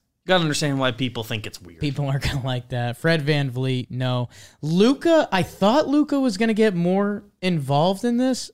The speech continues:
Speaker 2: Again, we're kinda on a Luka hangover. Luka was really supposed to be next, and Dallas kinda sucked, and now they traded Porzingis, and Luka's still really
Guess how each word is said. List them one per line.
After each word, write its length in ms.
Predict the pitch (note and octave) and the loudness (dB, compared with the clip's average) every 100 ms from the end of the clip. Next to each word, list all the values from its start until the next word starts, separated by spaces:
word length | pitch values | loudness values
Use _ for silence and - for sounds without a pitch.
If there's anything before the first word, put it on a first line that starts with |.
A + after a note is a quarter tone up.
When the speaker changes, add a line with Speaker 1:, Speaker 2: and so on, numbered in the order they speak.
| - | -8
Speaker 2:
Again, 380 | C#3 G#3 A3+ C3+ | -2 0 0 0
we're 140 | E3 | -2
kinda 360 | - B3 C4+ C4+ | -2 -2 0 0
on 240 | A3 G#3 | 0 -2
a 40 | |
Luka 420 | C#3 B2 D#3 F3 C3+ | -2 -4 -4 -2 -4
hangover. 840 | G2+ A2+ C3 F3 G#3 A3+ A#3+ G#3+ _ _ _ _ _ _ _ _ _ - | -6 -10 -6 -6 -6 -8 -10 -12 _ _ _ _ _ _ _ _ _ -6
Luka 240 | E3 G#3 B3 | -4 -2 0
was 220 | A3+ D3+ | 0 0
really 300 | D#3 F3+ E3+ | 0 0 0
supposed 480 | - - C#3+ E3+ - | -4 -6 -4 -4 -6
to 60 | |
be 140 | E3 F3 | -6 -4
next, 540 | D#3 E3+ F#3+ - - | -4 -6 -6 -10 -10
and 160 | B2+ A#2+ | -10 -6
Dallas 420 | B2+ C#3 D3 - | -4 -4 -6 -6
kinda 260 | D#3 C3 | -6 -6
sucked, 580 | A2 - F3 F#3+ F#3 - | -8 -6 -4 -4 -6 -10
and 100 | B2 | -8
now 160 | A#2+ A#2+ | -6 -6
they 120 | A2+ | -8
traded 500 | - C#3+ D3 C#3 C3+ _ _ _ _ _ | -8 -4 -4 -4 -8 _ _ _ _ _
Porzingis, 840 | - A2 B2+ F3 A3 G#3 G3+ F#3+ D#3+ | -12 -10 -6 -2 -2 0 -2 -2 -6
and 240 | B2+ A#2 - | -8 -10 -6
Luka's 320 | C#3+ C#3 C3+ | -6 -4 -6
still 260 | - C#3 B2+ | -4 -4 -4
really 280 | C#3 B2 | -4 -6